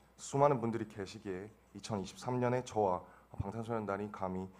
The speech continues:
이 자리에 있을 수 있다고 진심으로 생각합니다. 무한한 감사와 존경을 드립니다. 대단히 감사하게도 저는 이번 유해발굴 감식단 홍보대사를 제안받았고, 분쟁과 갈등을 넘어서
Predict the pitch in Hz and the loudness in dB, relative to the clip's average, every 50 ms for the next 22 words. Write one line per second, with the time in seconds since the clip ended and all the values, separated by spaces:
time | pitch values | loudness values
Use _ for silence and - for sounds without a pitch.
0 | - - - 98 - 98 98 101 98 90 85 - - 92 - - - 98 87 - | -16 -14 -12 -6 -2 -2 -2 0 -2 -4 -6 -8 -8 -10 -8 -8 -8 -8 -8 -6
1 | - 90 90 85 - 87 87 87 - - 95 90 92 92 90 85 82 - 107 110 | -4 -4 -4 -4 -6 -8 -8 -8 -6 -6 -6 -4 -4 -4 -4 -4 -2 0 0 0
2 | 107 - 92 85 82 80 - 90 85 - - - - - - - - - - - | 0 -2 -6 -12 -12 -10 -10 -10 -10 -12 -16 -20 -20 -20 -20 -20 -20 -20 -20 -20
3 | - - _ - - 98 104 110 113 117 110 104 - - 92 98 107 113 117 123 | -20 -20 _ -8 0 2 4 4 6 4 2 2 -2 -4 -4 -2 2 4 4 4
4 | 123 120 - 98 95 95 104 101 98 104 104 98 87 82 82 82 90 87 - - | 2 2 -2 -6 -4 -2 0 0 0 0 -2 -4 -8 -10 -10 -10 -12 -14 -16 -18
5 | - - - - _ _ _ _ _ _ - - - - - - - - - - | -20 -20 -20 -20 _ _ _ _ _ _ -20 -20 -20 -20 -20 -20 -20 -20 -20 -20
6 | _ _ _ _ _ _ _ _ _ _ _ _ _ - 117 110 117 127 131 113 | _ _ _ _ _ _ _ _ _ _ _ _ _ -2 2 6 6 6 6 4
7 | - 107 107 113 117 143 151 147 131 127 107 110 104 - 113 113 113 110 104 104 | 2 0 0 4 8 8 8 8 8 4 -2 -4 0 2 2 2 4 2 2 2
8 | 110 104 95 98 113 117 113 110 107 107 101 - - 101 104 104 - - - 117 | 2 2 2 4 4 6 6 6 4 2 -2 -4 -4 -4 -4 -6 -6 -4 -2 -2
9 | 110 110 120 135 135 131 131 - 98 90 98 98 95 92 92 - 98 95 95 90 | -2 -2 -4 -4 -4 -2 -2 -2 -4 -4 -4 -6 -6 -6 -6 -6 -6 -6 -6 -8
10 | - 87 92 87 - - - - 80 92 107 - - - - - - - - - | -10 -10 -12 -12 -14 -16 -16 -16 -14 -14 -16 -18 -20 -20 -20 -20 -20 -20 -20 -18
11 | - - 117 120 120 131 131 131 135 127 - 107 104 101 - - 123 120 120 104 | -10 -6 -4 -2 0 2 4 6 6 6 4 2 -2 -2 -2 -4 -2 -2 -2 -2
12 | 87 101 95 104 113 110 - 95 85 78 | -2 -2 0 0 0 0 -2 -4 -10 -10